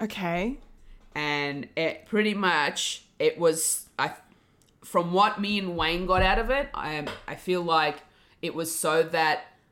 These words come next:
Speaker 2: the, um, the treasures or anything that was put into, that was made in this, in this mausoleum wasn't f-,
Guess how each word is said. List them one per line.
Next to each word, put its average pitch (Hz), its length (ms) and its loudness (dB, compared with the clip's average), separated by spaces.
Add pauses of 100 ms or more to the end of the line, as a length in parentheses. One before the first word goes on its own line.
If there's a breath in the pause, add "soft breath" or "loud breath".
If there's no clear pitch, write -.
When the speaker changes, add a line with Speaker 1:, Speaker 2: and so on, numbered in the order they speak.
(180)
Speaker 2:
the, 156 840 -10
um, 151 440 -2
the 160 80 -2
treasures 156 800 -2
or 147 240 -2
anything 156 520 -6
that 147 140 -8
was 147 220 -8
put - 320 -14
into, 156 680 -8 (180)
that 156 140 -6
was 143 160 -2
made 160 520 -4
in 156 200 -8
this, - 460 -6 (440 soft breath)
in 160 120 -10
this 147 200 -8
mausoleum 147 840 -6 (440 soft breath)
wasn't 156 520 -2
f-, - 260 -18